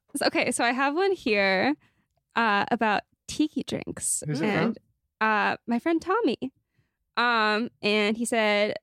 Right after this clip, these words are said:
Speaker 1: uh, "What are the best tiki drinks without nut-based liquors? I love tiki drinks, but I am allergic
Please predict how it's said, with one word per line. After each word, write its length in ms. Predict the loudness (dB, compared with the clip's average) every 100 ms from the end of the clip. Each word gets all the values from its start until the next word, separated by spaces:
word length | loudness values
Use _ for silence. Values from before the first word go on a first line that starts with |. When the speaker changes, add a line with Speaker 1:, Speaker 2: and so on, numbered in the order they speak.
| _ _ _ _ -2
Speaker 1:
uh, 460 | 2 2 2 0 -4 -8 _ _ -8
"What 260 | -2 0 2
are 300 | 2 2 2
the 240 | 2 0 0
best 380 | 0 -2 -2 -4
tiki 240 | -2 0
drinks 400 | 2 2 2 -2
without 320 | -2 0 0
nut-based 800 | 0 2 0 -2 -2 0 0 -2 -4
liquors? 600 | -4 -4 -4 -2 -4 -2
I 140 | 0 2
love 240 | 2 0
tiki 240 | -2 -4 -2
drinks, 340 | 0 0 -4
but 140 | -6 -6
I 60 | -4
am 160 | -4
allergic 480 | -6 -4 -4 -4 -6